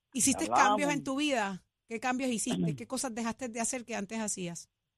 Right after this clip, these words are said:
Speaker 2: Pues, este, cuando me, me enojaba de esa manera, pues, este, me iba afuera, ¿entiendes? Me calmaba. No, no, no le llegaba los pensamientos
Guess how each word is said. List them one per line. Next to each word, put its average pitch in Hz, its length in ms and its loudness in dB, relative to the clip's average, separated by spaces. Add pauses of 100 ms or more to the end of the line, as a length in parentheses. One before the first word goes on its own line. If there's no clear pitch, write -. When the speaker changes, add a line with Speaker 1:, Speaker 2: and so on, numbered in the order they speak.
(400)
Speaker 2:
Pues, 175 320 4
este, 143 440 2
cuando 139 300 0
me, 135 160 2 (100)
me 131 240 0
enojaba 131 540 4
de 170 60 6
esa 170 160 0
manera, 170 380 2
pues, 139 340 0
este, 120 500 -6 (640)
me 123 260 0
iba 147 160 6
afuera, 147 720 2
¿entiendes? 143 380 -6
Me 127 120 -6
calmaba. 131 840 2 (1500)
No, 139 340 4
no, 160 300 4
no 165 180 4
le 190 100 4
llegaba 190 280 4
los 180 100 0
pensamientos 175 920 2